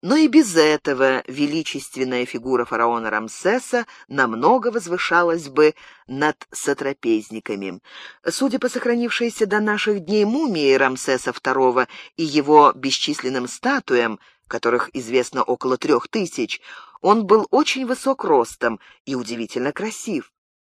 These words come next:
На основании многочисленных исторических данных об этом фараоне нам известно, что правил он шестьдесят семь лет, умер, когда ему было за восемьдесят, имел семьдесят четыре жены,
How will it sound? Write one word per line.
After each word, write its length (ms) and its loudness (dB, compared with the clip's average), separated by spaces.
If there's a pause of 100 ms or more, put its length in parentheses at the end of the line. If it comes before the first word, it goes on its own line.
(340)
На 180 2
основании 520 2
многочисленных 640 -2
исторических 680 -4
данных 460 2 (280)
об 160 0
этом 220 0
фараоне 500 2
нам 240 0
известно, 520 -2 (240)
что 240 0
правил 420 2
он 220 0 (180)
шестьдесят 560 -2
семь 340 -4
лет, 400 0 (300)
умер, 320 0
когда 320 0
ему 220 0
было 260 2
за 180 0
восемьдесят, 800 -2 (320)
имел 480 2 (260)
семьдесят 920 0
четыре 580 0
жены, 600 -2